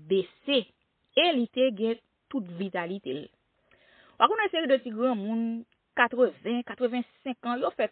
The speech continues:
tout à fait, yo gen toute force yo sou yo. Moïse te gen toute vitalité sou li à cent vingt ans là.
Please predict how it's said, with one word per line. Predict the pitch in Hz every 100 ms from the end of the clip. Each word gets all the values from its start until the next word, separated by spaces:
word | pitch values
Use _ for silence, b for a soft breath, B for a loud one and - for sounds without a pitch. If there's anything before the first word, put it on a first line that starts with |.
| _
tout | 339 -
à | 277 262 -
fait, | 220
yo | 269 277
gen | 285
toute | 226 - _ _
force | 185 - 208
yo | 208
sou | - 196
yo. | 185 - _ _ _ _ _ - B B B B 196
Moïse | 208 240
te | 254 247
gen | 269
toute | 196
vitalité | 180 196 190 208 185 175
sou | 175
li | 190 170
à | 160
cent | 175
vingt | 160 180 147
ans |
là. | 131 147